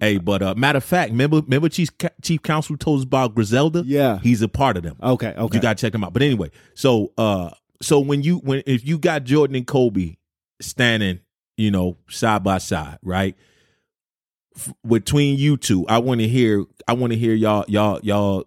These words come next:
Speaker 1: opinions about it. Who you feel is the man? Who isn't the man? If he not the man, why isn't he?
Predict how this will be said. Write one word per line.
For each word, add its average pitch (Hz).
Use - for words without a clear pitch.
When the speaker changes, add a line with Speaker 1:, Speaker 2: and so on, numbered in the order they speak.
Speaker 1:
opinions 107
about 101
it. 101
Who 123
you 113
feel 107
is 101
the 90
man? 110
Who 113
isn't 107
the 98
man? 107
If 95
he 98
not 120
the 107
man, 107
why 110
isn't 104
he? 101